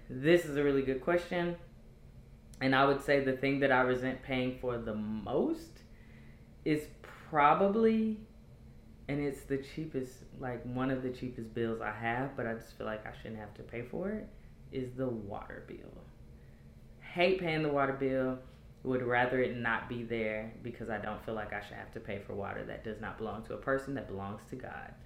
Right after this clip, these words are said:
So why do I have to pay for it? So, yeah, that's something I really resent paying for. I'm also a water snob, so I don't drink water out the faucet, and I end up paying for bottled water. So, and I'm sorry because I know that that's not good for, you know,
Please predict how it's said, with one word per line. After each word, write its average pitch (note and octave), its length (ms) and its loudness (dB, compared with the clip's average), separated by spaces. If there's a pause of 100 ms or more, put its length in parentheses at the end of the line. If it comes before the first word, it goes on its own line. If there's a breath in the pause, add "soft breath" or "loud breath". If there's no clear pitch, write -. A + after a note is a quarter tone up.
(380 loud breath)
So A#2+ 100 -2
why G2+ 200 0
do F#2 60 -6
I F2+ 100 -8
have - 180 -10
to - 80 -16
pay - 200 -16 (120)
for - 120 -18
it? - 80 -18 (460)
So, - 220 -10 (840 loud breath)
yeah, - 140 -8 (180)
that's D3+ 180 4
something D#3+ 240 4
I D3 80 6
really C3+ 240 6
resent B2 380 0
paying F#2+ 260 -10
for. D2+ 220 -10 (460 loud breath)
I'm C3+ 200 4
also C3 640 2
a A#2+ 80 -2
water B2 280 2
snob, A3 440 -2
so C3+ 100 -2
I G#2+ 140 0
don't A2+ 200 -6
drink B2 180 -6
water A#2+ 180 -2
out A#2 160 -6
the - 60 -14
faucet, E3 560 -2
and A#2 140 -4
I G#2 60 -4 (140)
end A2+ 120 -6
up G2 100 -6
paying A2 260 -10
for - 120 -14
bottled B2+ 360 -2
water. B2+ 320 0
So, A2 400 -6 (640 loud breath)
and A#2 120 -4
I'm A2 100 -2
sorry B2+ 520 2
because B2 300 -6
I G#2 100 -4
know A2 180 0
that - 160 -10
that's A2+ 160 -6
not A#2 180 -8
good A2+ 280 -2
for, G#2+ 320 -8 (320)
you A2+ 100 -6
know, G2 140 -8